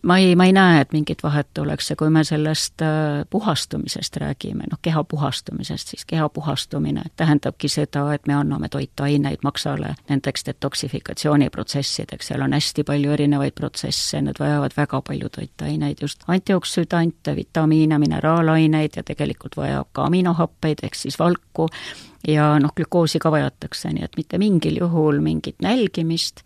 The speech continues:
aga lihtsalt, äh, normaliseerida toidukogused ja,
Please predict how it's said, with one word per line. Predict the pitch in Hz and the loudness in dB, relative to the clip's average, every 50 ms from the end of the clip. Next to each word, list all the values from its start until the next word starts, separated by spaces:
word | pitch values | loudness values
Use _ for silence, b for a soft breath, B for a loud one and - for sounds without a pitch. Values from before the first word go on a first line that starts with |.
| - - | -8 -6
aga | 170 160 - - - 165 160 160 151 | -6 -6 -4 -2 0 2 4 4 2
lihtsalt, | 160 165 - - - 160 - _ _ - - | 2 -2 -2 -4 -6 -6 -8 _ _ -8 -4
äh, | 175 175 170 | -2 -2 0
normaliseerida | 175 175 185 208 196 180 185 190 - 208 220 233 214 175 165 156 - - 165 - | 2 2 4 4 4 2 0 0 0 0 2 4 2 2 2 0 0 -2 -4 -4
toidukogused | 190 185 180 - 170 - 202 208 - 185 180 151 - - 170 165 - - 175 | -4 -4 -2 -2 -2 -2 -2 -2 0 -2 -2 -2 -2 -4 -6 -6 -6 -6 -4
ja, | 165 | -4